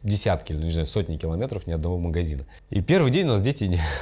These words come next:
не хотели есть то, что мы с собой привезли. Привезли там много зелени, овощей, э, там,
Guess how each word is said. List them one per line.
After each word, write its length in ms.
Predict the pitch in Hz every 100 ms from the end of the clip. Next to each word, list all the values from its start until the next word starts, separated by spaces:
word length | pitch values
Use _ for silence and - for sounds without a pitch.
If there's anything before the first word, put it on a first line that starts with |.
| - 80
не 200 | 127 107
хотели 380 | 113 113 127 101
есть 260 | 90 107 -
то, 80 |
что 160 | 95 -
мы 120 | 85
с 60 | 90
собой 200 | 80 82
привезли. 340 | - 80 78
Привезли 280 | 71 90 78
там 180 | 73 69 - - -
много 320 | 104 92 76
зелени, 460 | 80 151 139 107 82
овощей, 720 | 78 85 85 135 139 139 - - - - -
э, 800 | - 78 76 73 73 71 69 71 -
там, 320 | 73 78